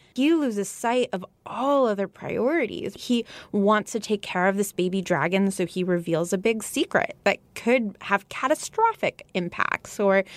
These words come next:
he starts asking Harry, Hermione, and Ron to make really bad decisions, to, like, mourn a spider. So Hagrid, Hagrid seems to be an argument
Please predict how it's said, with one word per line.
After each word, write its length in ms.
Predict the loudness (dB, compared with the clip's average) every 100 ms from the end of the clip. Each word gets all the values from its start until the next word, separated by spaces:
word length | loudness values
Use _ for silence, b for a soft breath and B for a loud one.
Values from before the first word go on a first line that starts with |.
| B B B
he 400 | 0 2 4 0
starts 360 | -2 -2 -2 -2
asking 440 | -2 -2 0 0
Harry, 300 | 2 0 0
Hermione, 500 | 0 0 2 2 0
and 120 | 0
Ron 340 | 0 0 2 0
to 120 | 0
make 140 | -6 -4
really 360 | -2 -2 -2
bad 340 | 0 2 0 0
decisions, 720 | -4 -2 0 0 -2 -6 -6
to, 100 | -2
like, 200 | -2 -2 B B B
mourn 480 | 0 2 4 4 2
a 80 | 0
spider. 1040 | -2 -8 -8 0 2 2 0 -2 -4 -6 -10 B B B
So 240 | 2 4
Hagrid, 580 | 4 2 0 2 2 0 -2 _ -14
Hagrid 600 | -6 -4 -2 -2 -2 -4
seems 420 | -2 2 2 2
to 60 | -2
be 160 | 0
an 80 | 0 0
argument 520 | -2 0 2 0 0